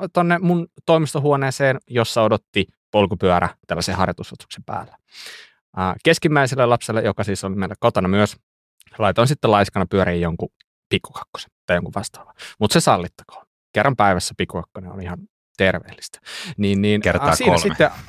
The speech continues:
Speaker 1: <laughs> tai riippuu vähän treenin pituudesta, mutta mun tapauksessa niin yhdellä päästikin aika pitkälle.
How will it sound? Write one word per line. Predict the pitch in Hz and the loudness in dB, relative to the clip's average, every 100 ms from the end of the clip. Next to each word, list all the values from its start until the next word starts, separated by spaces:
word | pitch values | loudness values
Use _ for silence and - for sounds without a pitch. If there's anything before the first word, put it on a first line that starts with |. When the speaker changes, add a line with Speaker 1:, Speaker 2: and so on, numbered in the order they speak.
| - _ _ _ | -20 _ _ _
Speaker 1:
<laughs> | - 160 135 123 123 143 - _ _ - | -8 -2 -2 -2 -4 -8 -10 _ _ 0
tai | 117 104 _ - 135 | 0 0 _ -10 -4
riippuu | 117 - 160 | -2 0 2
vähän | 143 | 2
treenin | - 131 123 | 2 2 0
pituudesta, | 110 117 101 90 - | -2 -2 -4 -4 -10
mutta | 92 - 95 - - - - | -14 -2 -2 -2 -12 -12 -6
mun | 104 101 | -2 0
tapauksessa | 95 90 - - 95 | 0 0 -2 -8 -4
niin | 95 | 0
yhdellä | 107 113 92 | 2 2 2
päästikin | 90 - 92 92 | -2 -6 -4 -2
aika | 92 | -2
pitkälle. | 101 - - | -4 -6 -12